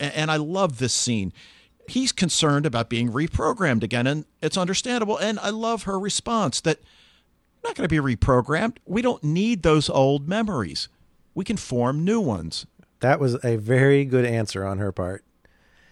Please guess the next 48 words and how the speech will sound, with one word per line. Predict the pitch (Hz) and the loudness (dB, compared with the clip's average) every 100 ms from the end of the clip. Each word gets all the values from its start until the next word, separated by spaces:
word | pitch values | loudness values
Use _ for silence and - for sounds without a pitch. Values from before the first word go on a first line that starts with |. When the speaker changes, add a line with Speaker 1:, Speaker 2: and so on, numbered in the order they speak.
| - | -6
Speaker 2:
to | 117 | -2
win | 113 110 | 0 0
him | 104 | 0
over. | 101 98 95 | 0 -2 -4
And | 110 127 | -2 0
I | |
think | 131 170 180 | 0 0 -2
it's | - | -6
true | - 185 | 0 2
anyway, | 147 185 123 120 | 2 2 2 2
because, | 131 - 131 | 0 0 0
of | 127 - | -2 -2
course, | 131 131 - | -2 -2 -2
there | 131 127 | -2 0
are | 151 | -2
some | - 123 | -2 0
bad | 123 120 | 4 4
memories | 120 143 208 101 | 2 -2 -2 -6
back | 90 85 - | -6 -8 -10
there. | 98 87 - - - _ | -12 -14 -16 -20 -20 _
So | - 120 | -4 2
maybe | 120 123 | 4 4
she's | 127 135 - | 4 0 4
happy | 131 127 | 4 4
to | 120 | 2
get | 120 | 2
rid | 131 151 | 2 0
of | - | -2
those. | 101 147 123 - | -4 -2 -2 -4
<laughs> | 190 | -6
Speaker 1:
Right. | 143 - - - - | -6 -8 -16 -14 -10
But | - - | -10 -6
then | 160 165 170 - | -2 0 0 -2
he | 117 135 | -6 -4
says, | - 143 156 | 0 0 0
"Well, | 170 | 0
what | 214 | 0
about | 208 180 | 0 -2
Lucy, | 190 226 - 101 | -2 -2 -2 -2
my | 113 | 0
sister? | 127 - 208 - 92 - _ _ | 0 0 -2 -4 -8 -8 _ _
She's | - 285 240 | -6 -4 -2
a | |
soldier." | 117 - 226 226 104 - _ - | -2 0 -2 -2 -8 -10 _ -6
Speaker 2:
Who? | 117 160 254 - | 2 4 4 2
<laughs> | _ 571 508 - 151 | _ -12 -10 -6 -4
Speaker 1:
Yeah. | 120 170 202 202 185 143 110 - - | 0 0 0 0 2 4 2 -4 -12
So | - 190 175 | 0 4 4